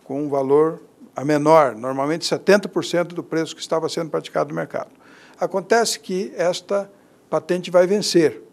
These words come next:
E, e quando a patente vencer, e vários laboratórios começarem a produzir aquela solução, aquela molécula,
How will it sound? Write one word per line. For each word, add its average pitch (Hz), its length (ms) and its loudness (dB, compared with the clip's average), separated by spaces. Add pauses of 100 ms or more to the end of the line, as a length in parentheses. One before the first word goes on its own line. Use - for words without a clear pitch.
(1200)
E, 165 200 6
e 247 320 6
quando 226 280 6
a 190 40 0
patente 135 440 -2
vencer, 147 520 2 (160)
e 127 60 -16
vários 170 360 2
laboratórios 147 680 -2 (280)
começarem 147 520 -4
a 131 60 -8
produzir 139 580 0
aquela 120 540 -6 (260)
solução, 170 580 -2
aquela 123 260 -10
molécula, 127 580 -4